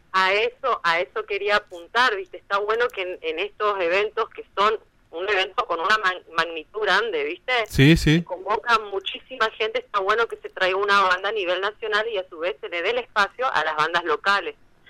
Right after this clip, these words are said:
Speaker 1: Por eso las críticas son muy buenas porque La Corte del Señor Manga es una banda que abarca la década del noventa también.
Speaker 2: Claro.
Speaker 1: Y que mucha, mucha gente se siente identificada y eso está bueno porque atrae mucho más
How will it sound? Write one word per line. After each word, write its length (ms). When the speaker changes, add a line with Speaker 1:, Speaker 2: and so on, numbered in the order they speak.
Speaker 1:
Por 160
eso 640
las 180
críticas 520
son 200
muy 220
buenas 380
porque 600
La 120
Corte 300
del 160
Señor 320
Manga 460
es 240
una 380
banda 320
que 100
abarca 380
la 120
década 480
del 140
noventa 460
también. 440
Speaker 2:
Claro. 360
Speaker 1:
Y 60
que 120
mucha, 340
mucha 300
gente 300
se 140
siente 240
identificada 720
y 120
eso 180
está 240
bueno 440
porque 440
atrae 560
mucho 320
más 140